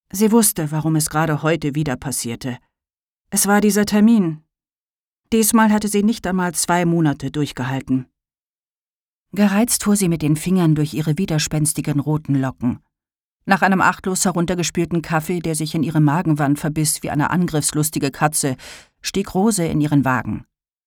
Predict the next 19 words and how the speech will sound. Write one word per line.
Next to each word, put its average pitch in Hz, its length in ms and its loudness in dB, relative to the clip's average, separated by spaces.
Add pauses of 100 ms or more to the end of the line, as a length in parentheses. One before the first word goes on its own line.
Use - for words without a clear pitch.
(420)
So 208 200 4
behutsam 214 520 4
wie 196 120 2
möglich 185 440 -2
schlug 190 240 -4
sie 170 120 -2
die 156 160 -2
Tür 196 260 -2
mit 156 180 -4
den 147 120 -2
korrodierten 151 600 0
Scharnieren 143 520 2
zu 160 320 0 (260)
und 185 180 -4
machte 185 280 2
sich 135 180 -4
auf - 140 -6
den 139 180 2
Weg. 117 300 -6